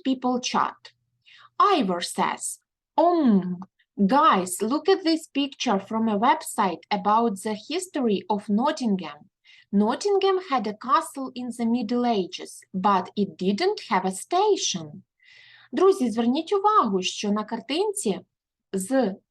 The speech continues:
е, що ця картинка з вебсайту про історію Ноттінгема. Нот-, у Ноттінгемі був замок в середньовіччі, але там не було ніякої станції, no station.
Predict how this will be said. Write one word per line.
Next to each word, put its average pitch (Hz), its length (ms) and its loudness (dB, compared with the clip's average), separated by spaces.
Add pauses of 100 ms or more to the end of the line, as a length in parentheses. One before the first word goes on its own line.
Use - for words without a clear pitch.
е, 190 260 -2
що 220 540 -2 (260)
ця 240 200 2
картинка 240 800 0 (1120)
з 233 380 2
вебсайту 233 880 0 (260)
про 233 220 2
історію 240 600 0
Ноттінгема. 180 720 -4 (520)
Нот-, 302 380 2
у 269 100 0
Ноттінгемі 220 680 4 (280)
був 208 580 0
замок 185 680 0
в - 60 -20
середньовіччі, 349 920 0
але 196 260 2
там 190 280 0
не 453 220 -2
було 381 200 2
ніякої 381 580 0
станції, 359 840 -4 (200)
no 226 240 -2
station. 302 800 -4